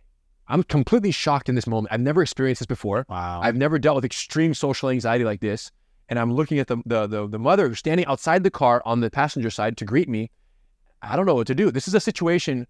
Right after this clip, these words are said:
Speaker 1: you have to understand, Lewis. When you put it in jiu-jitsu context, I'm on the bottom of a trapping
Speaker 2: Right.
Speaker 1: bad situation,
Speaker 2: Right.
Speaker 1: and I don't have the technique. I don't have the technique.
Speaker 2: You don't have the skills or the
Speaker 1: I don't
Speaker 2: tools.
Speaker 1: know the move,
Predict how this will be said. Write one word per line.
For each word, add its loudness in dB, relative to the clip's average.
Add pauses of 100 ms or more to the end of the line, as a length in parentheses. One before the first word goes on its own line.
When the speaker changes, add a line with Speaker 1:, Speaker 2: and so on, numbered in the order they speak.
Speaker 1:
you -4
have -2
to -4
understand, 0
Lewis. -4 (520)
When 0
you 0 (260)
put 4
it 6
in 2
jiu-jitsu 0
context, 2
I'm 0
on 2
the -2
bottom 2
of -2
a -4 (120)
trapping 4
Speaker 2:
Right. -8
Speaker 1:
bad 4
situation, 2
Speaker 2:
Right. 0
Speaker 1:
and 2
I 6
don't 2
have 2
the 0
technique. 0 (420)
I 0
don't 2
have 2
the 0
technique. 0
Speaker 2:
You -4
don't 4
have 2
the -4
skills 0
or -6
the -8
Speaker 1:
I 4
don't 6
Speaker 2:
tools. 0
Speaker 1:
know 6
the 2
move, 4